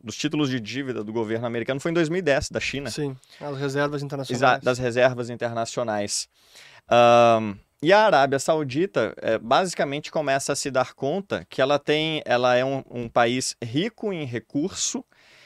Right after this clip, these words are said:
Speaker 1: e tem aceitado uma nota de cem dólares que pros Estados Unidos custa dezessete centavos de dólar pra imprimir. Então ela
Speaker 2: Até
Speaker 1: co-,
Speaker 2: menos,
Speaker 1: a-,
Speaker 2: considerar o, o eletrônico é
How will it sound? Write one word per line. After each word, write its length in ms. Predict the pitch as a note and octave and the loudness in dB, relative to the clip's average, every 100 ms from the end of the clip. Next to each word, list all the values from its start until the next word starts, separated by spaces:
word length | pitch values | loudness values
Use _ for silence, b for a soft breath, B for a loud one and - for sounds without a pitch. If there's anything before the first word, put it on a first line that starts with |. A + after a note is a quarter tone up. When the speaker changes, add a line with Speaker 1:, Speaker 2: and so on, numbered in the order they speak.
| b | b
Speaker 1:
e 100 | D4+ | -2
tem 180 | D4+ F#3+ | 0 0
aceitado 960 | F#3+ - F#3 E3+ - D#3 E3+ D#3 E3 - | 0 0 0 0 2 4 4 2 -2 -2
uma 220 | - D3+ | -2 0
nota 300 | C#3+ D3 D3+ | 4 4 4
de 120 | C#3+ C#3+ | 0 -4
cem 240 | - C#3+ | -4 -4
dólares 480 | C3+ D#3+ G3+ F3+ - | 0 2 0 -2 -6
que 120 | F#3 | -8
pros 180 | E3+ E3+ | -4 -4
Estados 400 | E3+ E3 D#3 D3 | -2 0 0 0
Unidos 340 | D#3 D3+ E3 | -4 -6 -8
custa 240 | - F3+ F3 | -10 -6 -4
dezessete 540 | D3+ E3 - D#3 D#3+ | 0 0 2 0 -2
centavos 420 | E3 D3+ C#3+ C#3+ | -6 0 0 0
de 80 | D3 | -2
dólar 320 | C3 C3 C3+ - | 0 2 0 0
pra 140 | E3 | -2
imprimir. 380 | C#3+ E3 D#3+ B2+ b b b b b b | -2 -2 -6 -6 b b b b b b
Então 280 | B2+ C#3 F3+ | -4 0 2
ela 140 | G3+ | 4
Speaker 2:
Até 180 | G#3 - | 4 4
Speaker 1:
co-, 60 | F#3+ | 2
Speaker 2:
menos, 360 | G#3+ G3 D3 | 2 -2 -4
Speaker 1:
a-, 60 | - | -2
Speaker 2:
considerar 460 | D#3+ D#3 D#3+ D#3 F3+ | 0 2 2 4 4
o, 300 | F#3 F3 E3+ | 4 4 4
o 80 | |
eletrônico 720 | F3+ F3+ - F3+ F#3+ A3 A3+ | 4 2 2 4 4 2 2
é 440 | A3+ A3 G#3+ G3 | 4 6 6 4